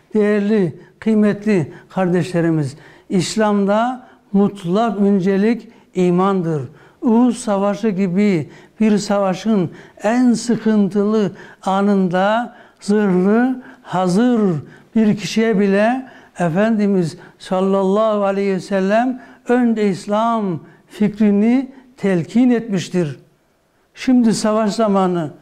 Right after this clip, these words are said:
sonra hallederiz, sonra Müslüman ol." dememiştir. Anlıyoruz ki İslam'ın insanlara kazandırmak istediği öncelik fikri önce İslam eksenlidir.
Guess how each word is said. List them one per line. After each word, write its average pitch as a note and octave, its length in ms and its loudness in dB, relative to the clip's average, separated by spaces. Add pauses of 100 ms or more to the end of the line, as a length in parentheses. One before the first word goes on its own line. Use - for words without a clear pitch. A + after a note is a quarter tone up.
(240)
sonra A3+ 380 0
hallederiz, G3+ 720 -2 (240)
sonra A#3 360 0
Müslüman G3+ 460 0
ol." A#3+ 220 0 (400)
dememiştir. G#3 720 -2 (460)
Anlıyoruz G3 680 0
ki B3 380 0 (320)
İslam'ın G#3 840 0 (460)
insanlara G#3 1080 0 (220)
kazandırmak G#3 840 2
istediği G#3 720 -2 (340)
öncelik A3 540 0
fikri A3 600 0 (380)
önce G#3+ 760 0
İslam G3+ 960 -2 (300)
eksenlidir. F#3 880 -2